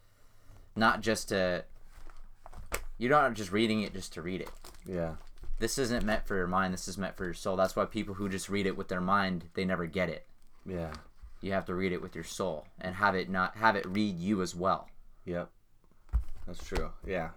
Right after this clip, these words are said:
Speaker 2: Because, like, there's been numerous times where I've opened my Bible to a random page and it just spoke to me.
Speaker 1: Yeah.
Speaker 2: You know what I mean? I was just
Speaker 1: Oh,
Speaker 2: like,
Speaker 1: I know what you mean.
Speaker 2: "Whoa." <laughs> I
Speaker 1: I know
Speaker 2: love
Speaker 1: what you
Speaker 2: those,
Speaker 1: mean,
Speaker 2: I
Speaker 1: bro.
Speaker 2: love those times.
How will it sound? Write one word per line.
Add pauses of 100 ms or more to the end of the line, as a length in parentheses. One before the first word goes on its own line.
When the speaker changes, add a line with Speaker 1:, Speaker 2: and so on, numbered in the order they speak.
Speaker 2:
Because,
like,
there's
been
numerous
times
where
I've
opened
my
Bible
to
a
random
page (480)
and (100)
it
just
spoke
to
me. (880)
Speaker 1:
Yeah.
Speaker 2:
You
know
what
I
mean?
I
was
just
Speaker 1:
Oh,
Speaker 2:
like,
Speaker 1:
I
know
what
you
mean.
Speaker 2:
"Whoa." (100)
<laughs> (200)
I (360)
Speaker 1:
I
know (100)
Speaker 2:
love
Speaker 1:
what
you
Speaker 2:
those,
Speaker 1:
mean,
Speaker 2:
I
Speaker 1:
bro.
Speaker 2:
love
those
times.